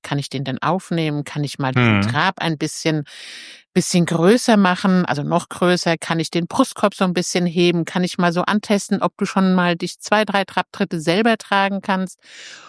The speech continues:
Speaker 1: Und da merkt man auch, dass der dann schon so, der hört mir dann auch mehr zu. Die Ohren sind bei dem ja immer vorne und der guckt ja immer in der Gegend rum, was irgendwie spannend sein könnte. Und dann hab ich sogar das ein oder andere Mal ein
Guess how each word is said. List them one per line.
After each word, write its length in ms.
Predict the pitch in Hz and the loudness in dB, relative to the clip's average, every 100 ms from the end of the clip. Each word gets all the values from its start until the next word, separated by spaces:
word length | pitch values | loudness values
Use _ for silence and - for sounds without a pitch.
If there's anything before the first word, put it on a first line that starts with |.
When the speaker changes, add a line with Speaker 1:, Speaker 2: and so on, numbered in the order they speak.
| - - | -8 -4
Speaker 1:
Und 160 | - | 2
da 120 | 208 | 2
merkt 300 | 220 247 - | 4 2 0
man 140 | 254 240 | -2 2
auch, 220 | 214 233 | 2 0
dass 240 | - 220 - | -4 -8 -2
der 180 | 220 | 0
dann 180 | 220 220 | 0 -2
schon 320 | - 214 220 | -2 -2 0
so, 280 | 202 208 208 - - - 208 | 0 0 0 -4 -16 -8 -4
der 120 | 196 | 0
hört 220 | 220 - | 0 2
mir 120 | 220 | 0
dann 200 | 196 196 | 2 0
auch 160 | 175 - | -2 0
mehr 260 | 196 185 180 | 0 0 -2
zu. 460 | - - 208 269 - _ _ _ | -6 -2 0 0 -4 _ _ _
Die 120 | 208 196 | 0 4
Ohren 220 | 226 220 | 4 4
sind 180 | 220 208 | 2 0
bei 120 | 196 | 0
dem 200 | 202 202 | 2 2
ja 100 | 196 - | 0 0
immer 280 | 226 240 247 | 2 2 2
vorne 440 | - 226 247 254 | 0 0 2 0
und 140 | 202 190 | -2 -2
der 80 | |
guckt 340 | 180 - - - | -4 -6 -6 -4
ja 80 | 208 | -2
immer 380 | 208 247 254 240 _ _ _ | 0 2 2 -2 _ _ _
in 100 | 202 | 0
der 120 | 202 185 | 2 2
Gegend 380 | 214 233 240 226 | 0 0 0 2
rum, 260 | 233 226 | 4 4
was 180 | 202 - | 2 0
irgendwie 340 | - 190 185 175 | -2 0 0 -2
spannend 440 | - 180 220 233 | -2 0 0 0
sein 280 | 220 220 220 | 0 0 0
könnte. 360 | 226 226 214 - | 2 2 0 0
Und 180 | 196 196 | 0 2
dann 180 | 214 | 2
hab 140 | 214 208 | 2 -2
ich 80 | - | -4
sogar 320 | 208 202 196 | -2 0 0
das 140 | 196 | -2
ein 220 | - 180 | -4 0
oder 200 | 190 190 | 0 0
andere 260 | 165 180 180 | 0 0 0
Mal 260 | 170 165 165 | 2 0 0
ein 180 | 180 | -2